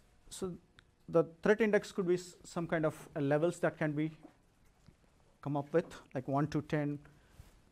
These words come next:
So one to three is normal level, three to s-, uh, seven is, like, uncertain level, like, seven to ten is, like,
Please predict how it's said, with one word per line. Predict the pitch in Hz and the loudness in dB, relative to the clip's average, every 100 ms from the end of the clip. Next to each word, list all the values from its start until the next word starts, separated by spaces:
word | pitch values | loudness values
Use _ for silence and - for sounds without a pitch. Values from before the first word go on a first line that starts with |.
| _ | _
So | - 135 | -8 -4
one | 127 147 | 0 0
to | 151 | -2
three | 135 - 139 | -6 -4 -2
is | 135 135 | -2 -2
normal | 131 139 135 | -2 0 2
level, | 131 123 127 123 - | 0 0 -4 -8 -6
three | 143 | -4
to | 139 135 - - | -2 -6 -6 -20
s-, | - - - - _ | -20 -16 -16 -18 _
uh, | - 123 120 | -8 -6 -6
seven | - - 156 160 | -4 -2 0 -2
is, | 139 - - | -4 -8 -6
like, | 135 120 - - _ _ _ _ - | -6 -6 -16 -18 _ _ _ _ -6
uncertain | 147 - 151 139 147 | -6 -2 -2 0 -2
level, | 131 131 | 0 0
like, | 131 135 127 | -2 -4 -8
seven | - 147 139 | -6 -4 -4
to | 139 | -4
ten | 131 135 135 | -4 -4 -4
is, | 120 - - | -8 -14 -14
like, | 127 - | -14 -14